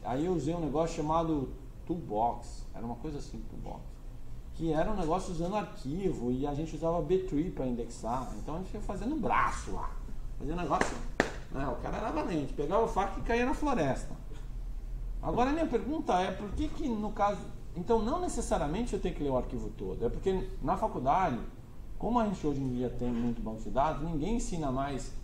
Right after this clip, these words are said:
nada muito específico de como mexer com os arquivos, porque você não precisa mais,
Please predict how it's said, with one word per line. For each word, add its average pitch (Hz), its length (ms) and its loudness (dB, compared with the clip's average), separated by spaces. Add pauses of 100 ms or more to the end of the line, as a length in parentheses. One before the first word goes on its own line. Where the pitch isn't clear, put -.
(200)
nada 185 380 4
muito 160 280 0
específico - 560 -4
de 156 120 -2
como 170 200 -2
mexer 180 300 -2
com 165 80 -4
os 175 80 -2
arquivos, 202 500 0
porque - 220 -6
você 214 80 -4
não 214 80 -2
precisa 143 320 -2
mais, 135 260 -2